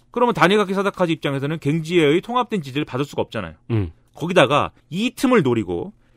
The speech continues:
Speaker 1: 이시하라 노부테루라는 사람이 이때 자민당 간사장이었는데 "난 총재, 내가 총재 선거에 도전하겠습니다." 선언을 해버려요. 그럼 무슨 문제가 발생하냐면 자민당 간사장이라고 하면 어쨌든 간에 총재와 함께 집행부잖아요. 쉽게 얘기하면.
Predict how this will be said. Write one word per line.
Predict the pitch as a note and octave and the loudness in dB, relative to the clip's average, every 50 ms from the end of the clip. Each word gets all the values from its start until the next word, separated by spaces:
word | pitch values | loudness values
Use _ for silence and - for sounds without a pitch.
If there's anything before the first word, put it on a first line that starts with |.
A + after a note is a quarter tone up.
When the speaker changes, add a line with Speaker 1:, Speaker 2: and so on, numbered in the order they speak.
| _ _ | _ _
Speaker 1:
이시하라 | - D#3+ G3+ G3+ - B3 A#3 A3 A3 G3+ | -6 -6 -4 0 2 4 4 6 4 4
노부테루라는 | D3 C#3+ D3+ E3+ F#3+ - F#3+ F3+ E3+ D#3 D3+ C3+ C3 B2 A#2+ | 4 2 2 2 0 0 0 0 2 2 0 0 0 -2 -4
사람이 | A2+ G#2+ F#2 E2+ F2 A2 B2+ A2+ F2+ - - | -6 -6 -6 -6 -6 -6 -6 -6 -8 -8 -10
이때 | G#2 - - | -4 -4 -4
자민당 | A2+ - - C3+ C#3+ C3+ C#3 B2 | -2 0 0 2 2 2 2 2
간사장이었는데 | A2 A#2 A#2+ C#3+ D#3 C#3 C3 A#2 G#2 F#2 F2 E2 D#2+ D#2+ G2+ - - C#3 F3 - - _ _ _ _ _ | 4 2 4 4 4 4 4 2 2 0 -2 -4 -6 -10 -10 -8 -8 -8 -10 -12 -18 _ _ _ _ _
"난 | - C3 D#3+ | 0 0 0
총재, | D#3+ G3+ A3 G#3+ A3 F3+ | 0 -2 -4 -4 -2 2
내가 | C3 C3 D3 G3 | 2 4 4 4
총재 | G3 - A3 A3+ A3 A3 | 4 2 0 0 0 2
선거에 | G3 G3 F#3 E3 F3 E3 | 2 2 2 2 0 0
도전하겠습니다." | - C3 B2+ E3 F#3 F#3+ F#3+ F#3 F3 - E3 D3 B2+ A2 | -2 -2 0 2 2 4 2 2 0 -2 -2 -2 -2 -2
선언을 | G#2 - A3 B3+ A#3 F#3 D#3+ | 0 0 -2 0 0 0 -2
해버려요. | C#3 A2+ G#2 F2 E2 - - _ _ _ _ _ _ | -2 -2 -4 -6 -8 -10 -16 _ _ _ _ _ _
그럼 | - G3 A3 F3 | 4 4 4 4
무슨 | B2 D3 E3+ A3+ | 4 2 2 2
문제가 | G#3+ G#3 G3 F#3+ F#3+ E3+ | 2 4 4 4 4 4
발생하냐면 | - G3+ A#2+ B2+ C#3 B2+ A#2 G#2 G2 F#2+ A#2+ C#3 A#2+ F#2+ D#2+ - - - - - _ | 4 4 2 2 0 0 0 0 0 0 0 0 0 -2 -4 -8 -18 -20 -20 -20 _
자민당 | - D3+ F3 G#3 G#3+ G3+ G#3+ F#3+ | 0 2 2 2 2 2 0 0
간사장이라고 | C#3+ D3+ E3 F3+ G3 F3+ F#3 F3+ F3 E3 D#3+ D#3 D3+ | 0 0 0 0 2 2 2 2 2 0 0 0 0
하면 | D3+ D#3 C#3+ | 0 -2 -2
어쨌든 | A#2+ A2+ - C3+ - D3+ C#3 | -4 -4 -6 -8 -10 -8 -6
간에 | B2+ B2+ D3 | -4 -4 -4
총재와 | - - A3 A3 G3+ G#3 F#3+ E3+ D3 | -4 -4 -2 0 2 4 4 4 2
함께 | B2 A#2 - D3 E3+ G3+ | 2 0 0 0 0 0
집행부잖아요. | A3 - - - - A3+ B3+ A3 G3+ D#3+ C3 G#2+ F#2 E2 E2 F2+ F#2 | -2 -6 -8 -2 0 0 0 2 0 0 0 0 -2 -6 -6 -8 -10
쉽게 | F#2+ - - - C#3 | -10 -8 -4 -2 -2
얘기하면. | A#2 F#2+ F#2+ F2 E2+ D#2+ D#2 E2+ F2 F2 | -2 -2 -4 -8 -10 -10 -12 -12 -12 -12